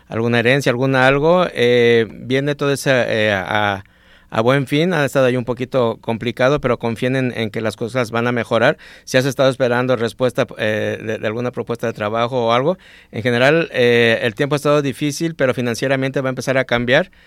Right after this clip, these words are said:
Hay, hay alguna circunstancia que, que ha estado distrayendo la energía del, del, del dinero. Eh, se está cumpliendo ese juicio, se está cumpliendo esa circunstancia y viene la, eh, te sale el ángel de la anunciación, vienen ahí cosas buenas financieramente a partir de, de, de,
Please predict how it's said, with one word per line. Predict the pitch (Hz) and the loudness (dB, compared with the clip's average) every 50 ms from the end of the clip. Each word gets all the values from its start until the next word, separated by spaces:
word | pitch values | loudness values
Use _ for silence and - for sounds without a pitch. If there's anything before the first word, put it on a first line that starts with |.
| - _ _ _ _ - | -20 _ _ _ _ -6
Hay, | - 117 120 | 0 2 2
hay | 123 123 127 | 4 4 4
alguna | 131 127 131 131 127 | 2 2 0 -2 -4
circunstancia | 117 127 120 - 117 104 123 120 110 - 135 123 | -4 -4 -6 -6 -6 -4 -4 -4 -2 -2 -2 -2
que, | - 113 107 104 - - | -2 -4 -4 -4 -6 -8
que | - 120 | -8 -8
ha | |
estado | 113 - 120 123 123 | -6 -6 -4 -4 -6
distrayendo | 117 110 - - 110 110 117 120 120 117 117 110 101 98 - - _ - - | -6 -8 -6 -6 -4 -4 -4 -4 -4 -4 -4 -4 -4 -8 -12 -20 _ -20 -18
la | - - 107 107 | -10 -6 -4 -4
energía | 107 110 107 107 - 123 113 120 | -2 -4 -4 -4 0 2 4 6
del, | 120 113 107 95 - - | 6 4 4 2 0 -2
del, | 107 104 95 90 | -2 -2 -2 0
del | 110 107 | -2 -2
dinero. | 101 113 110 117 123 127 135 165 202 - - - - - - - _ - | -2 0 2 4 4 6 6 6 4 2 -2 -18 -20 -20 -20 -20 _ -10
Eh, | - - 110 110 113 113 110 - | -4 0 2 2 2 2 0 0
se | - 123 | -2 -2
está | 113 - 131 127 | 0 2 0 2
cumpliendo | - 143 120 139 135 135 139 | 0 0 0 0 0 0 2
ese | - 139 123 | 2 2 0
juicio, | - 135 131 127 156 127 | 2 0 0 0 0 -2
se | 120 | -2
está | 110 - 120 | -2 -2 -2
cumpliendo | - 135 123 113 127 127 127 | -2 -2 -4 -2 -2 -2 0
esa | 117 123 113 | 0 -2 -2
circunstancia | - 117 - - 113 107 - 127 127 139 131 - 170 196 226 - - - - - - _ - | -2 -4 -4 -4 -6 -2 0 2 2 2 2 2 2 0 0 -2 -10 -20 -20 -20 -20 _ -8
y | - 113 113 | -4 -2 0
viene | 110 120 123 127 123 | 2 2 2 4 4
la, | 120 117 113 107 104 107 110 110 110 | 4 6 6 4 4 2 2 0 -2
eh, | 101 | -2
te | - 117 104 | -2 -2 0
sale | - 123 123 120 | 2 4 4 4
el | 117 | 4
ángel | 120 113 131 120 | 2 2 2 2
de | 120 | 2
la | 113 110 | 2 2
anunciación, | 110 107 98 120 110 - - 131 143 160 170 160 - - | 0 0 0 0 0 0 2 2 2 2 0 -2 -4 -6
vienen | - 113 117 120 123 120 | -4 -2 -2 0 0 0
ahí | 113 117 | 0 0
cosas | - 127 120 - 123 110 | 0 0 0 0 0 0
buenas | 117 120 120 117 | 0 0 0 0
financieramente | 117 117 107 107 - 120 117 120 117 113 117 123 117 143 | -2 -2 -4 -2 0 0 2 2 2 2 0 0 0 0
a | - | 0
partir | - 117 117 - - 120 120 | 0 0 -2 0 -2 -2 0
de, | 120 117 104 | 0 0 0
de, | 92 110 113 101 | -2 -2 -4 -2
de, | 98 107 107 107 104 95 | -2 0 0 2 2 0